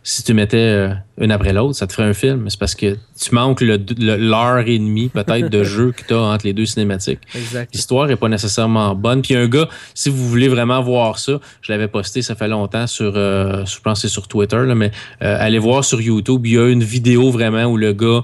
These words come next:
Speaker 1: prend, euh, je pense que c'est Call, un Call of Duty ou quelque chose comme ça,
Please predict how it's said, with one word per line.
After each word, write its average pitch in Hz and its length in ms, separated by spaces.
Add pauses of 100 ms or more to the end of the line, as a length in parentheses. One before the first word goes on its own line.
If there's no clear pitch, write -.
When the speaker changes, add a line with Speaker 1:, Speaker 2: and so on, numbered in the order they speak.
(320)
Speaker 1:
prend, 110 220
euh, 113 460
je - 240
pense 113 180
que - 60
c'est 107 80
Call, 107 320
un 107 260
Call 117 240
of 110 100
Duty 107 360
ou 120 40
quelque 107 160
chose 107 200
comme 101 160
ça, 120 200